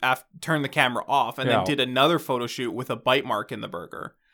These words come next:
Speaker 1: It,
Speaker 2: Oh,
Speaker 1: it could
Speaker 2: maybe.
Speaker 1: very, could
Speaker 2: Now,
Speaker 1: very well be.
Speaker 2: now I have another question. So
Speaker 1: Yeah.
Speaker 2: w-, were, did they buy multiple of the same burger, or was it, w-, was it they, they were only working with one burger?
Speaker 1: One burger, almost definitely cold by the
Speaker 2: That's,
Speaker 1: time
Speaker 2: yeah.
Speaker 1: she got to it.
Speaker 2: Like, I was gonna say, like, it seems like you would want multiple burgers, especially if, like, one burger, like,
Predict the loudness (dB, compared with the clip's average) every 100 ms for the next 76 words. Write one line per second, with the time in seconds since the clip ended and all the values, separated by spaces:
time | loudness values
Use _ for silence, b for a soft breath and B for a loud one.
0 | _ _ _ -4 -4 -2 -4 -4 -2 4
1 | 6 6 4 0 0 4 4 4 4 0
2 | 0 -2 0 2 4 4 4 4 2 0
3 | 0 -2 4 4 6 4 4 6 6 6
4 | 2 4 6 8 6 4 2 0 0 2
5 | 2 -2 -4 -4 -2 -2 0 0 0 0
6 | 0 0 -2 -6 -12 -12 -10 -8 -8 -6
7 | -6 -4 -2 0 0 0 -2 -4 -6 -6
8 | -6 -8 -12 0 6 8 8 6 6 2
9 | -6 -2 2 2 6 4 4 0 0 2
10 | 2 2 -2 -2 4 6 6 4 6 6
11 | 8 8 8 6 4 0 -2 -2 4 6
12 | 8 6 6 4 4 4 4 6 4 2
13 | -2 0 2 2 0 0 2 2 2 0
14 | 0 2 2 0 2 0 2 0 0 -2
15 | -2 0 -2 0 -4 -2 -2 0 0 0
16 | 0 0 -2